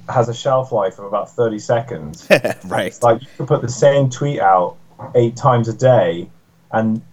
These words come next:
Speaker 1: and, and, and, and some people might see it four times, one, some people might never see it, but you don't, you, you kind of, some of the mentality sometimes is to think, "Oh, I gotta hold back 'cause I don't wanna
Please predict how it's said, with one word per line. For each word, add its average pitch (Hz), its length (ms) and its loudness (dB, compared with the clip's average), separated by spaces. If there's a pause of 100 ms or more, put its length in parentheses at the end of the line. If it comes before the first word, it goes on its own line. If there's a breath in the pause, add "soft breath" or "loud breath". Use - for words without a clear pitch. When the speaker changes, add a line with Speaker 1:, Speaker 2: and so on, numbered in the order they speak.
Speaker 1:
and, 117 200 2
and, 120 220 2
and, 117 460 0
and 117 220 0
some 143 200 2
people 131 200 -2
might 117 180 2
see 123 180 -6
it - 100 -8
four 127 260 0
times, 131 320 0
one, 123 440 0
some 139 240 0
people 131 200 -2
might 127 200 0
never 127 220 2
see 156 240 0
it, - 300 0 (340 soft breath)
but 123 160 4
you 147 140 2
don't, 139 260 2
you, 135 240 -8
you 131 120 -8
kind 143 260 -2
of, 123 180 -2
some 151 280 -4
of 147 100 -8
the 135 80 -4
mentality 127 560 2
sometimes 127 440 -2
is 107 120 -10
to - 60 -20
think, 90 160 -4
"Oh, 117 100 4
I 113 40 2
gotta 113 160 6
hold 113 280 2
back 131 280 2
'cause 113 100 -10
I 110 40 0
don't 113 340 2
wanna 107 180 0